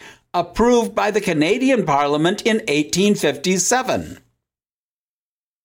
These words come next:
In recent decades, the Catholic Church has been accused of having participated in a plan for the cultural extermination of the Aboriginal peoples,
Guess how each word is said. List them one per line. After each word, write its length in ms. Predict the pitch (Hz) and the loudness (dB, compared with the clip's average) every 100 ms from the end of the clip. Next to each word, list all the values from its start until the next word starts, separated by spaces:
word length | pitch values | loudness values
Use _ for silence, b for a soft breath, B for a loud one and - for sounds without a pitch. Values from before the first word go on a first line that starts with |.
| _ | _
In 140 | 285 294 | 2 4
recent 480 | 349 311 - 262 | 4 2 2 2
decades, 640 | 262 233 - 92 - - - b b b b | 2 0 -2 -6 -6 -10 -10 b b b b
the 100 | 190 | -4
Catholic 520 | 185 160 143 185 185 | 0 0 2 0 -2
Church 300 | 185 175 170 | 0 0 0
has 140 | 175 151 | -2 -2
been 220 | 175 170 | -2 -2
accused 520 | 175 - 185 185 170 | -2 0 4 4 2
of 100 | 165 | 0
having 280 | 165 165 170 | 0 0 0
participated 840 | 160 156 202 220 233 214 214 226 | -2 0 0 0 0 2 2 2
in 100 | 208 | 2
a 140 | 196 190 | 2 0
plan 600 | 196 190 196 190 196 185 B B | 0 0 2 2 0 0 B B
for 220 | - 214 | 0 2
the 100 | 202 | 2
cultural 580 | 190 208 233 - 254 247 | -2 -2 0 2 2 0
extermination 1040 | 220 208 - 247 240 226 214 262 302 - 165 | -2 -4 -2 0 2 2 2 2 2 2 0
of 220 | 160 165 | 0 0
the 180 | 151 147 | 0 0
Aboriginal 720 | 175 196 156 190 254 226 240 | -2 0 2 2 2 0 0
peoples, 800 | 233 180 - 113 80 - - | 0 -2 0 -2 -2 -6 -8